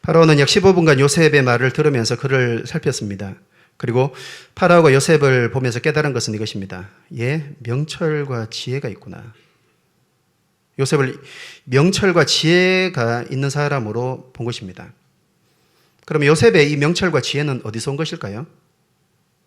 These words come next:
우리는 이렇게 생각합니다. "하나님께서 집어넣어 주셨다." 과연 그렇습니까? 그렇지 않다는 걸 우리는 잘 알고 있습니다. 그럼 요셉은 도대체 이 명철과 지혜가 어디에서 온 것일까요?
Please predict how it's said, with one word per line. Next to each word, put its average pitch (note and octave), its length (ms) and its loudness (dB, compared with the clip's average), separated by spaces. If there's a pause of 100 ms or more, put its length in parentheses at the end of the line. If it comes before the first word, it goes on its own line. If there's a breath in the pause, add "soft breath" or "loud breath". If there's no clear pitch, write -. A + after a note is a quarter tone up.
(680)
우리는 D3+ 220 -2
이렇게 D#3 160 -4
생각합니다. G#2+ 360 -6
"하나님께서 C3 400 -8
집어넣어 C#3+ 380 -4
주셨다." G#2+ 460 -16 (520)
과연 B2+ 200 -10
그렇습니까? A2 480 -12 (3250 loud breath)
그렇지 D3+ 240 0
않다는 D3 240 2
걸 A2+ 80 -2
우리는 A#2 160 0
잘 A2+ 180 -6
알고 A#2 160 -2
있습니다. F#2+ 420 -10 (520 loud breath)
그럼 E3 180 2
요셉은 A3 320 4
도대체 D#3 280 2
이 D3 80 0
명철과 F#3+ 460 4
지혜가 D3+ 800 0
어디에서 B2+ 400 0
온 F3+ 40 -2
것일까요? D#3+ 520 -6